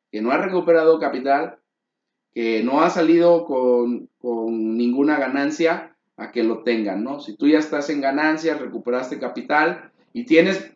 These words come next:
retiros pendientes, inyéctale, inyéctale G H S por la misma cantidad, ojo, por la misma cantidad que tienes de retiros pendientes.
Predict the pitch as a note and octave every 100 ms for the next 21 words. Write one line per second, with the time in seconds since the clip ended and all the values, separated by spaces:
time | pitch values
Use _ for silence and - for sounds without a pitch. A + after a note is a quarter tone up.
0 | - C3 C#3+ D3 F3+ F#3+ - D#3 D#3 F3
1 | F#3+ G#3+ G#3+ - C#3+ C#3 E3+ F#3 F#3+ D3+
2 | B2 C#3 E3+ E3+ F#3 F3+ F3+ E3+ E3+ F3+
3 | E3+ E3 F#3+ F#3+ _ _ - C#3 D3 C#3+
4 | E3 G3 A3 A3 G3+ F3 F3 D#3+ E3 A3
5 | D4 - _ C3 - G#3 G#3 - C#3+ C3+
6 | C3+ C#3+ E3 E3+ E3+ D3 C#3 C#3+ D#3+ -
7 | C#3 C#3 C#3+ D3 C3 A#2+ A2+ C3+ C3 -
8 | G#2+ G#2 G2+ F#2+ F2+ E2